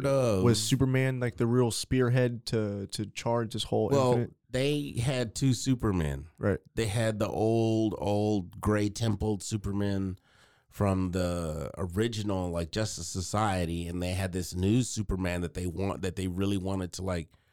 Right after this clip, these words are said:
Speaker 1: relaunch. And, like, I think,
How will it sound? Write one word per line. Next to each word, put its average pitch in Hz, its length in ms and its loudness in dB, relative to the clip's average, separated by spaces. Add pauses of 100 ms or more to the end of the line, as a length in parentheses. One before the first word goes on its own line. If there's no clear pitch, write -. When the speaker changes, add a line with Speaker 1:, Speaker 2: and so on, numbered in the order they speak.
(220)
Speaker 1:
relaunch. 101 800 0 (400)
And, 95 540 0
like, 98 300 -4 (720)
I - 20 -2
think, 117 560 -2